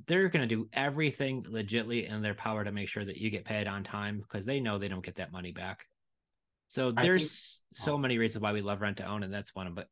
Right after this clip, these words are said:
Speaker 1: yeah.
Speaker 2: Yeah, I'm sorry. It was just making, because the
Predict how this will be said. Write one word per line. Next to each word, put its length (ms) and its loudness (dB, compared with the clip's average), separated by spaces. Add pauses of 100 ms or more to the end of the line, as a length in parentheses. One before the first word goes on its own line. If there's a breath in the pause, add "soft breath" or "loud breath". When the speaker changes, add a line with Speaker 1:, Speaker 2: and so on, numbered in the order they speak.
Speaker 1:
yeah. 320 2 (420)
Speaker 2:
Yeah, 160 10
I'm 80 12
sorry. 300 8
It 120 6
was 140 4
just 360 4
making, 460 8
because 460 2
the 360 4